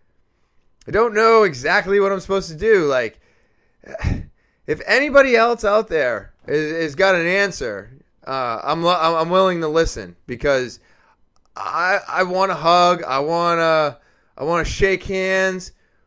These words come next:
but I wanna be respectful of the individual space and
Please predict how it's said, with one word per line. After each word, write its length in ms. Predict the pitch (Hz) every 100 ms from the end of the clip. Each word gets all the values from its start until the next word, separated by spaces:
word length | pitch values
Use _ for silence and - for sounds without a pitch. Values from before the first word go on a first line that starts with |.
| _ _ _ _
but 380 | 165 165 160 151
I 120 | 151
wanna 260 | 165 185
be 240 | 175 185 180
respectful 960 | 170 156 - 196 185 - 185 180 170
of 320 | - 165 156 147
the 180 | 160
individual 600 | 165 170 156 165 147 147 139
space 800 | - - 196 180 156 147 - - _ _ _ _ _ _ _
and 640 | 147 151 151 151 147 143